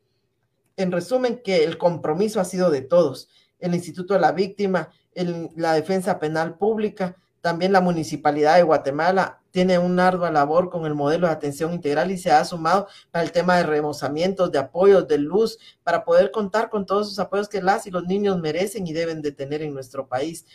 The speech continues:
Otro importante tema es gobernación. El señor ministro y el, el señor viceministro de Gobernación, eh, se encuentra en una constante comunicación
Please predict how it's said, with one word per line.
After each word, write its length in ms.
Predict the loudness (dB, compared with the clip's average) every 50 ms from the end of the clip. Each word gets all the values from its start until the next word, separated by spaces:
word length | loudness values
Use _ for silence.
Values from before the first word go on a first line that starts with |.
| -20 -20 _ _ _
Otro 280 | -4 -4 -2 0 -2 -2
importante 540 | -2 -4 -6 -8 -6 -4 -4 -4 -4 -6
tema 300 | -4 -4 -4 -2 0 -2
es 80 | -2 -2
gobernación. 800 | -2 -2 -2 0 0 -2 -4 -6 -10 -10 -6 -4 -4 -4 -4 -8 _ _ _ _ _ _ _ _
El 140 | -6 -4 -4
señor 240 | -4 -2 -2 -2 0
ministro 400 | 0 -2 -2 -2 -2 -2 -2 -2
y 20 |
el, 140 | -2 -2 -6 -10 _ -10
el 140 | -10 -10 -8
señor 220 | -6 -4 -4 -4 -4
viceministro 720 | -6 -4 -4 -4 -2 -2 -2 -2 -2 -4 -4 -2 0 0 0
de 80 | 0
Gobernación, 640 | 0 -2 -4 -4 -4 -4 -6 -8 -6 -6 -6 -6 -6 -8 _ _ _ _ _ _
eh, 80 | -16 -8
se 140 | -4 -2 -2
encuentra 420 | -2 -2 -2 -2 -2 -2 -2 -2
en 60 | 0
una 120 | -2 -2 -2
constante 480 | -2 -4 -2 0 -2 -2 -2 -2 -6
comunicación 760 | -6 -6 -6 -6 -6 -8 -6 -6 -8 -6 -2 -2 -2 -2 -2